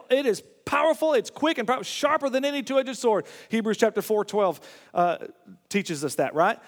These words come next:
And, uh, piercing even to the division of soul and spirit, and of the joints and marrow, and is a discerner of the thoughts and intents of the heart. That is, the word of God is so sharp and powerful that it can slash right through soul and spirit. It can make a distinction. It's amazing. But he taught these guys, the religious guys, he said,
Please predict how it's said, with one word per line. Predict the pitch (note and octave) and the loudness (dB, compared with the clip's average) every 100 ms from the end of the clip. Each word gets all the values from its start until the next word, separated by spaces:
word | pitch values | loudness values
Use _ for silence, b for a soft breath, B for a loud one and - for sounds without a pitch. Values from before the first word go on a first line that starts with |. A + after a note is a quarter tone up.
| B | B
And, | - G3+ | 0 0
uh, | G#3 G3+ | 2 0
piercing | - B3+ E4 D#4 D4 | 0 2 2 2 2
even | D4+ D4 | 2 0
to | A3 | 0
the | C4+ | 0
division | B3 C#4+ G3 F#3 | 2 0 0 -2
of | D3+ | 0
soul | A#3 C4 C#4 C#4 | 2 4 4 2
and | C#4 | 0
spirit, | - - B3 G#3 C#3+ | -4 -2 2 2 2
and | E3+ | 0
of | E3+ | 0
the | D3 | 0
joints | A#3 C#4 C#4+ C4 | 2 2 2 -2
and | A#3+ | 0
marrow, | A#3+ A3+ D#3 | 2 2 2
and | D3 | 0
is | C#3 | -2
a | D3 | 0
discerner | D3 - C4 C4 G#3 | 0 2 2 2 0
of | |
the | E3+ | 0
thoughts | - G#3+ G3+ | 0 0 0
and | G#3 | -2
intents | G#3 G3 G3+ | -2 -2 -2
of | F#3 | 0
the | |
heart. | F3+ F#3+ | 0 2
That | B3+ | 2
is, | C4 G3+ | 2 2
the | |
word | G#3 D#4+ | 0 0
of | C#4 | 2
God | A#3 C4+ A3 | 2 2 0
is | |
so | - C#4 C4+ | -2 -2 0
sharp | C#4+ C4 | 2 2
and | A#3 | 2
powerful | B3+ A#3+ B B | 0 0 B B
that | A#3+ | 4
it | D4 | 4
can | - A#3+ F#3 | 0 0 0
slash | - - C#4 C4 - | 0 2 2 2 0
right | B3 B3+ A#3+ | 0 0 0
through | A#3+ | -6
soul | F#3+ - A3+ G#3+ | -4 0 0 0
and | |
spirit. | - - F3+ | -2 0 0
It | G#3 | 0
can | G#3 | 0
make | G3+ G3 | 0 0
a | D#3+ | -4
distinction. | D3+ - F3 - G#2+ _ b b b b | -8 -8 -8 -10 -18 _ b b b b
It's | - | -4
amazing. | G3+ B3 C#3+ A#2 b b b b b b _ _ _ _ | 0 0 -4 -10 b b b b b b _ _ _ _
But | G#3 G3+ | 0 2
he | C#4 | 2
taught | A#3+ A3 F#3 | 0 0 2
these | E4+ A3 | 2 4
guys, | G3+ F#3 F3+ | 2 2 2
the | F#3 | 0
religious | F#3+ E4 C4+ - | 2 2 2 2
guys, | G#3 F#3 | 0 0
he | |
said, | E3+ G3 F3 | -2 0 0